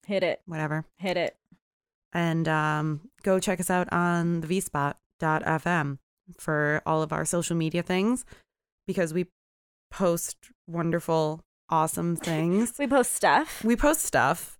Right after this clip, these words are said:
Speaker 2: about things that we do, which are pretty cool.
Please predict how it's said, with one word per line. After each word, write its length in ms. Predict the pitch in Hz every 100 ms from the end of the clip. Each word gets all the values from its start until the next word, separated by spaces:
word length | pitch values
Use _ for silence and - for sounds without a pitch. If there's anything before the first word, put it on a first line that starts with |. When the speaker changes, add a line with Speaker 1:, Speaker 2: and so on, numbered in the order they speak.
| -
Speaker 2:
about 500 | 202 160 160 151 -
things 300 | 175 170 170
that 100 | -
we 100 | 170
do, 500 | 156 143 151 196 208 _ _ _ _ _ _ -
which 160 | 190
are 40 | 214
pretty 200 | 285 262
cool. 400 | 156 147 175